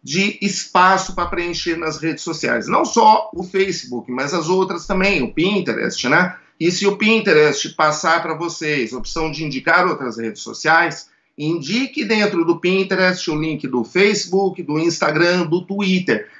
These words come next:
Você está formando uma cadeia, uma rede, e o seu site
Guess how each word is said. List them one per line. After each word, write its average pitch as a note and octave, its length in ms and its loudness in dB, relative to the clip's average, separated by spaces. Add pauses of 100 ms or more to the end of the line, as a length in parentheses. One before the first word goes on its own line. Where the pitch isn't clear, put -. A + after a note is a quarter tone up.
Você C3 280 2
está C#3 220 2
formando D#3+ 500 2
uma D#3+ 180 2
cadeia, D#3+ 760 2
uma B2+ 220 2
rede, C#3+ 600 2
e A#2+ 100 -6
o A#2+ 80 -4
seu C#3 220 -6
site D3+ 680 0